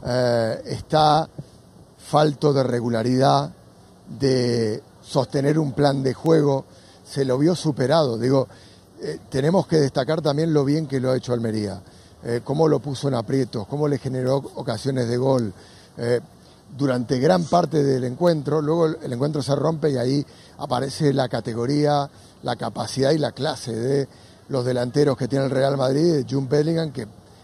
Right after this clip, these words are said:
es un fichaje que costó ciento veinte millones de euros. Pero hasta ese momento,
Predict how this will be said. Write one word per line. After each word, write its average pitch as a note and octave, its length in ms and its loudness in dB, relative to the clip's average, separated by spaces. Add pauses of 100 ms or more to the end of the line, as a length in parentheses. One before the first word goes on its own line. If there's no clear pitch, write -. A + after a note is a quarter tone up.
(120)
es A#2+ 120 -8
un C3 120 -4
fichaje C3+ 500 0
que B2+ 300 -2 (320)
costó C#3+ 320 -4
ciento B2 500 -2
veinte B2 320 0
millones A#2+ 400 -2
de B2 80 2
euros. A#2 420 0 (760)
Pero D3+ 180 2
hasta C3+ 260 0
ese G3 200 0
momento, G3 580 0